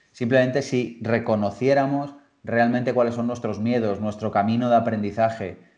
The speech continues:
En fin, yo soy un gran defensor del autoconocimiento, del desarrollo personal, pero básicamente porque soy un hombre pragmático, es decir, básicamente porque creo que es importante para poder seguir creciendo, no porque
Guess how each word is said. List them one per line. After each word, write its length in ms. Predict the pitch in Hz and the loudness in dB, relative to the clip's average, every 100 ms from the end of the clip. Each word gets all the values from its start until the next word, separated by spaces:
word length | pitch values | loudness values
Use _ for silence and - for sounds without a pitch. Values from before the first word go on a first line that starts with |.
| _ _ _ | _ _ _
En 100 | 101 | -10
fin, 440 | 95 113 98 95 - | -2 -2 -2 -8 -12
yo 100 | 104 | -10
soy 120 | 107 | -2
un 120 | 117 113 | -2 2
gran 240 | 117 127 | 2 2
defensor 460 | 120 117 107 113 110 | 0 -2 -2 0 0
del 120 | 107 | 0
autoconocimiento, 760 | 104 101 104 95 104 110 110 | -2 -4 -4 -4 -2 0 2
del 80 | 117 | 2
desarrollo 360 | 104 98 107 110 | 0 -2 -2 0
personal, 600 | 107 104 110 135 - - - _ | -2 0 2 2 -2 -16 -20 _
pero 260 | 117 107 104 | 0 0 0
básicamente 640 | 104 117 131 131 123 151 | 0 0 2 2 2 0
porque 180 | 135 110 | -2 -2
soy 140 | 117 | -2
un 100 | 127 | 0
hombre 200 | 127 135 | 2 2
pragmático, 680 | 127 95 110 139 101 85 92 | 2 0 0 -2 -4 -8 -6
es 60 | 104 | -4
decir, 540 | 107 127 120 - - | -2 -2 -2 -10 -4
básicamente 560 | - 127 151 135 131 156 | 2 2 4 2 2 -2
porque 340 | 139 117 110 | -2 -4 -4
creo 240 | 123 131 143 | 0 0 0
que 120 | 123 | -4
es 140 | 120 | -4
importante 920 | 147 131 123 - 127 135 151 180 - _ _ - | -6 -2 -2 0 0 0 -4 -8 -10 _ _ 0
para 220 | 113 104 | 2 2
poder 240 | 107 110 | -2 -4
seguir 340 | 113 123 120 123 | -4 -4 -4 -4
creciendo, 560 | 117 110 131 151 107 | -6 -4 -4 -4 -4
no 140 | 101 110 | -6 -2
porque 580 | 127 - 123 113 - | -2 0 0 -2 -8